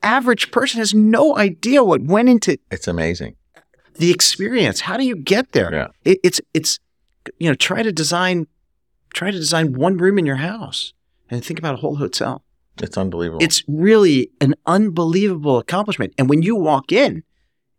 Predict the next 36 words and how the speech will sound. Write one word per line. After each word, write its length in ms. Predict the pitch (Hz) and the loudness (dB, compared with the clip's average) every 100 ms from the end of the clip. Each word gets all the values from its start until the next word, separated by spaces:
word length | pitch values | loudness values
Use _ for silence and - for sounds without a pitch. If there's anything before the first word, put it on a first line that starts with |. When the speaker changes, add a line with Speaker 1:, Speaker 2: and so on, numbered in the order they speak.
| - | -2
Speaker 1:
and 140 | 123 | 0
you 140 | 160 | 4
are 160 | 151 113 - | 4 2 2
overwhelmed 840 | 147 170 147 117 135 160 107 85 - - | 4 4 2 2 4 4 2 -4 -12 -6
and, 140 | 104 _ _ - | -6 _ _ -6
and 140 | 117 | -4
you 100 | 120 | 0
say, 220 | 131 107 98 _ | 0 2 0 _
"Wow," 340 | - 117 139 143 - _ _ _ | -14 -6 -6 -6 -14 _ _ _
you 100 | 113 | -8
know, 60 | 92 | -4
that, 180 | 117 - - | -4 -6 -8
that 180 | 110 - | -8 -6
wow 380 | 110 160 247 | -4 0 0
factor, 460 | 226 - 92 - - | -2 -4 -8 -8 -12
Speaker 2:
Mm. 260 | 78 76 67 _ _ - | -10 -12 -14 _ _ -2
Speaker 1:
you, 220 | 147 165 _ _ - | 0 0 _ _ -6
it's 140 | 131 | -4
very 540 | 131 127 160 180 202 180 | -2 0 2 2 0 -2
rare 600 | 139 139 127 90 82 80 _ _ _ _ | 0 2 2 0 -2 -10 _ _ _ _
for 180 | - 107 | -6 -4
the, 300 | 95 90 85 _ _ _ _ _ _ | -2 -4 -6 _ _ _ _ _ _
I'll 80 | 101 | -10
say 140 | - | -6
the 200 | 101 95 - | -4 -4 -4
average 380 | 107 131 143 | -4 -2 -4
guest 480 | - 101 78 - - - _ _ - | 0 0 0 -6 -10 -16 _ _ -16
to 120 | - | -6
understand 460 | 117 110 - 113 101 | -4 -4 -6 -6 -4
what 120 | 98 | -4
it 80 | 87 _ | -6 _
took 420 | - - - - _ _ _ - | -4 -4 -4 -8 _ _ _ -12
to 80 | 98 | -10
get 320 | - 113 104 | -4 -4 -2
that 220 | 92 90 | -4 -4
wow. 360 | 90 95 82 | -4 -2 -2